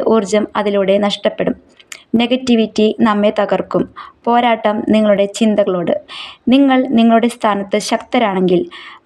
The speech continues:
മറ്റൊന്നും നിങ്ങളെ അടിപ്പെടുത്താൻ സാധിക്കില്ല. പ്രതികാരം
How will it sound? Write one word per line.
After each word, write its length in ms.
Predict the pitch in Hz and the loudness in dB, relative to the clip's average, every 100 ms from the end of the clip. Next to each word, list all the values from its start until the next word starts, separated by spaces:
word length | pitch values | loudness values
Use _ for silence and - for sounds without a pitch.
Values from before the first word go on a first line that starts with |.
| 247 | -4
മറ്റൊന്നും 540 | 262 262 226 208 208 - - 226 | 0 0 0 0 -4 -4 -2 0
നിങ്ങളെ 320 | 214 202 196 - - | 2 2 0 -4 -6
അടിപ്പെടുത്താൻ 520 | 202 202 208 196 202 226 | -6 -2 -2 -2 -4 -2
സാധിക്കില്ല. 460 | 233 220 - 190 180 - _ _ - 247 - | -2 -2 -2 0 -2 -6 _ _ -20 -16 -4
പ്രതികാരം 520 | 247 240 262 254 254 | 0 2 2 2 0